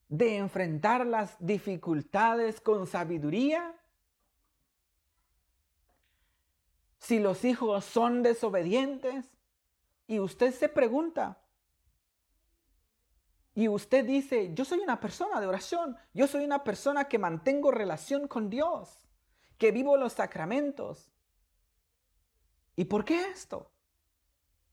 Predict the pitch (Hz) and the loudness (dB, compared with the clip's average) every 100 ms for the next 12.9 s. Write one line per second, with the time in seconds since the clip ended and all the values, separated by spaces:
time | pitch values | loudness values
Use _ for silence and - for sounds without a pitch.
0 | _ _ _ _ _ _ _ 151 240 285 | _ _ _ _ _ _ _ -4 -4 -6
1 | 160 _ _ - 214 - - - 175 175 | -14 _ _ 2 2 2 -10 -8 -4 -4
2 | 196 233 302 330 - _ - 139 127 127 | -4 -6 -8 -12 -14 _ -14 -6 -2 0
3 | 220 269 294 _ _ _ - 226 311 311 | 0 -2 -6 _ _ _ 2 4 4 -4
4 | - 254 262 - _ _ 185 156 139 220 | -6 -6 -6 -10 _ _ -6 -4 -2 -2
5 | 277 294 - 294 302 294 _ _ 196 202 | -2 -4 -6 -6 -6 -8 _ _ -6 -4
6 | 175 165 233 277 285 220 175 262 370 370 | -4 -2 0 0 0 -2 -4 -2 -4 -6
7 | 320 _ _ _ _ _ _ _ _ _ | -10 _ _ _ _ _ _ _ _ _
8 | _ _ _ _ _ _ _ _ _ _ | _ _ _ _ _ _ _ _ _ _
9 | _ _ _ _ _ _ _ _ _ _ | _ _ _ _ _ _ _ _ _ _
10 | _ _ 196 190 - 254 311 370 - _ | _ _ -4 -4 -2 0 0 -2 -14 _
11 | _ _ _ _ _ _ - 269 320 320 | _ _ _ _ _ _ -2 0 0 0
12 | - 311 - 403 330 285 415 311 - | -2 -2 -2 -4 -2 -2 -6 -8 -14